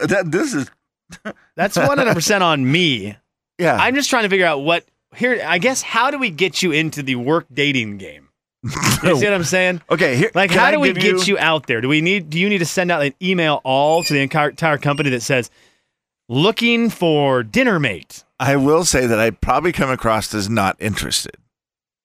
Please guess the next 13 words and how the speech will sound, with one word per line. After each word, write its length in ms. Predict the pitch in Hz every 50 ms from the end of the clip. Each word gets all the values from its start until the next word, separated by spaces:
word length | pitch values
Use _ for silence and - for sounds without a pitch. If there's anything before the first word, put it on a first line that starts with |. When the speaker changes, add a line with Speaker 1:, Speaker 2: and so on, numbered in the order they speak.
| _ _ _ _ _ _ _ _ _ _ _ _ _ _ _ _ _ _ _ _ _ _ _ _ _ _ _ _ _ _ _ _ _ -
Speaker 1:
Like, 140 | 185 202
I 140 | 160 196 247
didn't 280 | 262 302 302 269 220 185
realize 400 | 175 180 165 139 123 117 104 98
this. 280 | 107 101 98 - - _
There 240 | - 135 165 208 233
is 720 | 233 160 220 208 202 190 185 185 185 165 - - - - _ _ _ _ _ _ _ _ _ _ _ _ _ _ _ _ _ -
a 60 | 143
younger 420 | 143 131 123 143 151 165 170 165 147
group 320 | 127 104 123 127 117 -
of 100 | 117 101
employees 520 | 104 104 95 95 101 101 95 90 87 85 -
here 380 | - 80 52 - 85 - _